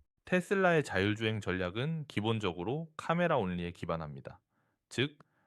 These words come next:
라이다 같은 고가의 센서 없이 오직 카메라 영상과 인공지능 학습만으로 자율주행을 구현하려 하죠. 이는 비용 효율적이고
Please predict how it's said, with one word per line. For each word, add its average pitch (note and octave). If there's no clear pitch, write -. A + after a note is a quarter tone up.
라이다 G#2+
같은 A2+
고가의 F#2+
센서 C3+
없이 D#3
오직 A2+
카메라 D#3
영상과 F#2+
인공지능 G#2
학습만으로 F#2
자율주행을 G2
구현하려 F2
하죠. D#2
이는 F2+
비용 G2+
효율적이고 A2